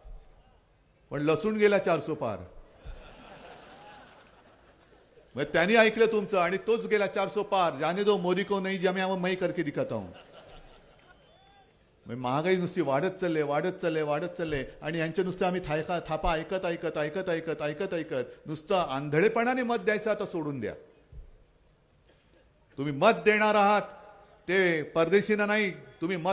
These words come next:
तुम्हाला स्वतःला देणार आहात, मत तुमच्या आयुष्याला देणार आहात, मत तुमच्या मुलाबाळांच्या भवितव्याला देणार आहात.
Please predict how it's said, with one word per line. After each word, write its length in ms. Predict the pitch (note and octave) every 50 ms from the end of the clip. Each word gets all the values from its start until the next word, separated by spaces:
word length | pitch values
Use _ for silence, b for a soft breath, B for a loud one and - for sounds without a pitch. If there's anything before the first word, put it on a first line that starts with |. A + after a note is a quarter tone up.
| F#3+ F#3+
तुम्हाला 220 | G3 F#3 F#3+ F#3+ F#3
स्वतःला 380 | F#3 - D#3+ D3+ F#3 F3+ F3+
देणार 260 | F3 E3+ E3 D#3+ D3+ C#3
आहात, 180 | B2+ A#2 G#2 - - - - - - - _ _ _ _ _ _ _ _ _ _ _ _ _ _ - - - - _ - _ - - - - - - - - - - - - - - - - - - - G#2
मत 180 | A#2+ F3+ A3+ G#3+ A3 -
तुमच्या 300 | A3+ A3 - A#3 A3 G3+
आयुष्याला 400 | G3+ A3+ A3+ - - A#3 A3+ A#3
देणार 280 | G#3+ A3 A3 G#3+ G#3
आहात, 220 | G3+ F#3+ F#3+ F#3+ F3 - - - - - - - - - - - - - - - - - _ - _ _ - -
मत 160 | B2+ F#3+ A3+ A3 A3
तुमच्या 300 | A3+ G#3+ - - A#3 A3
मुलाबाळांच्या 680 | G#3 F#3+ F#3+ G#3 A3+ A3 G#3+ G#3+ G#3+ G#3+ G#3+ G#3 A3+ A3
भवितव्याला 520 | D#3+ C#3 D#3+ G#3 G#3+ - G#3+ G#3+ G#3+ G#3+ G#3+
देणार 320 | F3 G3+ G3+ G3 F#3+ F#3
आहात. 240 | F#3 F3 F3 E3+